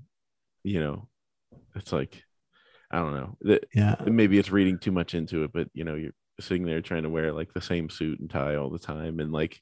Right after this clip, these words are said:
Speaker 1: have this, like, image projected across. Like, what are you, like, Steve Jobs? You know,
Speaker 2: Yeah,
Speaker 1: you
Speaker 2: I
Speaker 1: wanna wear
Speaker 2: mean,
Speaker 1: the same thing
Speaker 2: it's,
Speaker 1: every day and, like,
Speaker 2: I
Speaker 1: be like that girl
Speaker 2: <laughs>
Speaker 1: from the, the girl that, uh, who was the girl that had that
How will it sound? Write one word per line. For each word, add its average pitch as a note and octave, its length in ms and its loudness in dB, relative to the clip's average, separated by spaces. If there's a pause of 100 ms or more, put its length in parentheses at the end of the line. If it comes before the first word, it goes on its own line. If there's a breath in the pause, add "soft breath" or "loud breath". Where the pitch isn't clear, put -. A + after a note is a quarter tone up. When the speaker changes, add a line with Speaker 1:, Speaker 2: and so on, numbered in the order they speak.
Speaker 1:
have E2+ 200 -2
this, D#2 200 0
like, D2 220 -4
image E2 320 -2
projected D#2+ 480 -4
across. D2+ 500 -4 (640 soft breath)
Like, F#2 140 0
what F#2 100 6
are F2+ 40 8
you, E2+ 140 8
like, D#2+ 200 4
Steve F2 280 0
Jobs? F2 540 0 (400)
You G#2 80 10
know, G#2 60 10
Speaker 2:
Yeah, G2 180 8
Speaker 1:
you E2+ 100 2
Speaker 2:
I A2+ 60 10
Speaker 1:
wanna A#2+ 120 10
wear F2 80 10
Speaker 2:
mean, E2+ 60 8
Speaker 1:
the F2 60 8
same F#2 220 4
thing F#2+ 180 6
Speaker 2:
it's, C3 60 12
Speaker 1:
every F2 160 6
day F2 400 6
and, F#2 180 2
like, E2+ 160 6
Speaker 2:
I D#3+ 220 8 (100)
Speaker 1:
be - 140 0 (260)
like F2 360 8
that E2+ 160 8
girl F#2 340 6
Speaker 2:
<laughs> - 120 -2
Speaker 1:
from F#2 200 8
the, E2+ 400 6 (160)
the F#2 80 0
girl F#2 340 6
that, F2 140 6 (300)
uh, E2+ 160 2
who G2+ 140 4
was G2+ 120 6
the F#2+ 120 6
girl F#2+ 280 4
that F#2 160 4
had F#2 200 6
that F2+ 200 8